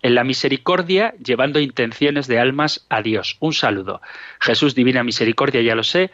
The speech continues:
Justicia, Jesús, últimos primeros, no ojo por ojo, diente por diente. Bueno, esto es lo que dice nuestra oyente, que nos manda un correo electrónico con un par de imágenes muy bonitas del Sagrado Corazón de Jesús y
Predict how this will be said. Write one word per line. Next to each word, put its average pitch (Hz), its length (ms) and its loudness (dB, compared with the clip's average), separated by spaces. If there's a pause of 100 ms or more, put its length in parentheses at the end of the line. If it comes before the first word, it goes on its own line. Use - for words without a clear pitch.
(280)
Justicia, 156 920 0
Jesús, - 600 -4 (100)
últimos 151 500 0
primeros, 139 560 0
no 131 160 0
ojo 127 180 -2
por 117 160 2
ojo, 131 280 0
diente 123 260 0
por 113 180 0
diente. 127 460 0 (540)
Bueno, - 260 -2 (140)
esto 107 280 -2
es 104 120 0
lo 101 80 2
que 110 140 0
dice 104 680 0 (320)
nuestra 101 420 0
oyente, 123 320 2
que 117 60 2
nos 107 120 -4
manda 120 200 0
un 117 60 -6
correo 113 220 0
electrónico 127 680 0
con 110 200 -8
un 110 420 -12
par 123 200 0
de 113 240 0
imágenes 139 680 -2
muy 120 120 -6
bonitas 120 520 -2 (460)
del 110 640 2
Sagrado 123 420 0
Corazón 123 360 -2
de 123 80 0
Jesús - 640 -2
y 123 260 2